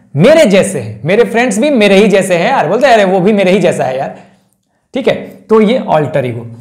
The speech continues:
उसके बाद alternator, जैसे generator हो गया ना, तो क्या करता है generator, मैकेनिकल, एमईसीएच खाली मैंने लिखा है, mechanical energy को electrical energy में convert करने वाला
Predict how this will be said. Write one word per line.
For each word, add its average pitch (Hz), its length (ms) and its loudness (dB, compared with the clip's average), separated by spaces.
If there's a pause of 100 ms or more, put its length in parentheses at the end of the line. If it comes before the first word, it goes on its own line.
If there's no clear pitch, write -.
(200)
उसके 202 280 -2
बाद 196 440 -4 (200)
alternator, 151 1300 -2 (400)
जैसे 269 220 2
generator 262 720 2
हो 247 120 2
गया 180 200 0
ना, 202 240 -8 (320)
तो 269 60 -2
क्या 285 200 0
करता 247 260 -2
है 180 80 0
generator, 156 260 -2
मैकेनिकल, 226 440 0
एमईसीएच 233 760 2
खाली 208 180 0
मैंने 185 200 0
लिखा 160 200 -4
है, 208 160 -4 (280)
mechanical 240 720 2
energy 190 360 0
को 240 180 0
electrical 220 500 -2
energy 190 340 -2
में 240 160 -2
convert 160 420 0
करने 147 280 -4
वाला 147 240 0